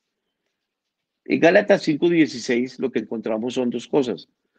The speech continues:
O usted decide en la carne, o usted decide en el Espíritu. "Así que les digo, vivan en el Espíritu y no seguirán los deseos de la naturaleza pecaminosa,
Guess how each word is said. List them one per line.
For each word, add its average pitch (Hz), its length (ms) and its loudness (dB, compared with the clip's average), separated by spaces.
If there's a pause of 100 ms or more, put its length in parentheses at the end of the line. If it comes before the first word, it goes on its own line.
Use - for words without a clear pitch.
(420)
O 113 120 0
usted 117 340 2
decide 127 380 6
en 101 80 -2
la 92 140 -6
carne, 123 560 0
o 110 100 -2
usted 107 240 -4
decide 107 320 -2
en 117 120 -4
el 104 120 -4
Espíritu. 107 580 -4 (1300)
"Así 127 300 4
que 156 120 4
les 147 180 2
digo, 143 440 4
vivan 139 340 4
en 143 100 2
el 135 120 2
Espíritu 139 540 0
y 139 60 2
no 131 100 0
seguirán 127 260 0
los 131 140 0
deseos 123 320 0
de 131 100 0
la 131 120 -6
naturaleza 120 680 -8
pecaminosa, 117 720 -6